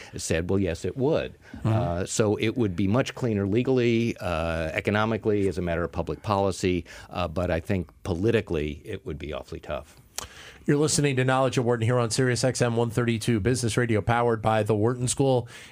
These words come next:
Speaker 3: In studio with, uh, Mark Pauly of the Wharton School, Rob Field of Drexel University, eight four four, nine four two, seven eight six six. If you'd like to join in, we're talking about the latest legal challenge to the Affordable Care Act.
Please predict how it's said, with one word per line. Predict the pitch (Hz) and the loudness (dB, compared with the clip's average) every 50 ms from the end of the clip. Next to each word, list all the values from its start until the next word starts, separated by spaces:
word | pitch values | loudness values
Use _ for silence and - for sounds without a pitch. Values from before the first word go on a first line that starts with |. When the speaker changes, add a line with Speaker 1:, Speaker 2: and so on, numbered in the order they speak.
| - - | -4 0
Speaker 3:
In | 131 131 | 0 2
studio | 120 - - 156 156 139 139 135 131 120 | 2 2 4 4 4 4 4 4 4 4
with, | 113 117 120 117 113 - | 4 4 2 2 2 2
uh, | 127 113 107 | 2 2 4
Mark | 117 123 123 120 | 2 2 0 2
Pauly | - 131 127 127 127 123 117 | 2 2 2 4 4 2 2
of | 113 | 2
the | 107 107 | 2 2
Wharton | 104 117 131 135 135 131 | 2 2 2 2 0 -2
School, | 120 - - 135 131 | -4 0 2 2 2
Rob | 113 113 107 107 98 | 4 2 2 2 0
Field | 101 - 123 127 123 113 | -2 0 2 2 2 2
of | 104 98 | 0 0
Drexel | - - 123 120 - - 120 | 0 0 0 0 0 0 0
University, | 113 107 107 104 120 131 131 - - 135 131 123 110 110 - - - - - | 2 2 2 2 2 2 2 2 2 2 2 2 0 -2 -6 -16 -18 -12 -2
eight | - 135 139 131 | 0 0 0 0
four | - - 143 139 | 0 0 0 0
four, | 120 - 127 117 101 | 2 2 2 2 2
nine | 95 104 110 117 131 135 139 139 | 4 2 2 2 2 2 0 0
four | 120 - 131 127 120 | 0 0 2 0 2
two, | 107 - 123 110 | 2 2 2 2
seven | 104 - - 139 131 123 131 | 2 2 2 2 2 2 2
eight | 123 117 110 | 0 0 0
six | - - 123 120 - | 0 -2 -2 0 0
six. | - 143 135 - 120 | -2 0 0 0 -4
If | 104 - | -2 0
you'd | 120 117 117 | 0 2 2
like | 131 127 127 120 - - - - - - - | 4 2 2 0 -2 -8 -16 -16 -16 -12 -4
to | - 113 | -4 0
join | 104 131 127 123 127 | 2 2 2 2 2
in, | 143 143 139 135 | 2 2 2 0
we're | 123 | 0
talking | 117 - 131 127 123 127 131 | 0 0 0 0 2 2 2
about | 123 120 120 | 2 2 2
the | - 117 | 0 2
latest | 113 123 143 151 156 156 139 - - | 2 4 4 4 4 2 2 0 2
legal | 127 131 123 120 123 | 0 2 2 2 2
challenge | 120 - - 135 120 117 117 113 110 104 - | 0 2 2 2 2 4 2 2 0 0 -2
to | - - 123 | 0 0 2
the | 113 113 110 | 4 4 2
Affordable | 104 - - 123 120 117 107 104 104 | 2 2 0 0 0 2 0 0 0
Care | - 135 135 131 | 2 2 4 4
Act. | 135 135 139 139 - - | 4 2 0 -2 -4 -10